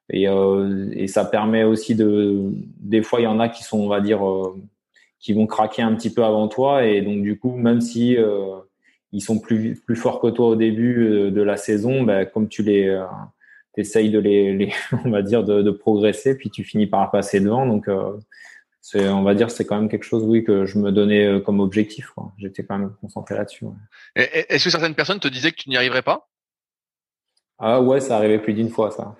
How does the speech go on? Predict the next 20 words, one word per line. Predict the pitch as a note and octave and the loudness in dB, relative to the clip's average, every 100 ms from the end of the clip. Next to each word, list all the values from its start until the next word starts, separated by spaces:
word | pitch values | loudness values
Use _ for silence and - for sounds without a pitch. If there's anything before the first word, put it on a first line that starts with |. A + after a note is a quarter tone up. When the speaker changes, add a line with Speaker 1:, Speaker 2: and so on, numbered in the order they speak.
| _ | _
Speaker 1:
<laughs> | - - A#2 - - B2 - - - - - | -8 -6 -6 -8 -12 -16 -16 -16 -14 -12 0
Il | |
y | A2+ | 2
a, | A2 G#2+ G#2+ G#2 G2+ | 4 4 4 2 2
c'est | G2+ - | -2 0
vrai | A2 B2 | 2 2
que | B2+ | -2
ça, | - B2+ | -4 0
euh, | A#2 G2+ G2 G2 - | 0 0 -6 -12 -2
mais | A#2 | 0
pas | A#2 C3 | 2 0
que, | B2+ D#3+ D3 | 2 2 2
hein. | A2+ | 2
Il | G#2+ | 2
y | |
avait | G#2+ A2 | 2 0
plein | B2+ B2+ | 0 -2
de | |
gens, | A#2 C3+ A#2+ | -2 0 0
euh, | A2 | -2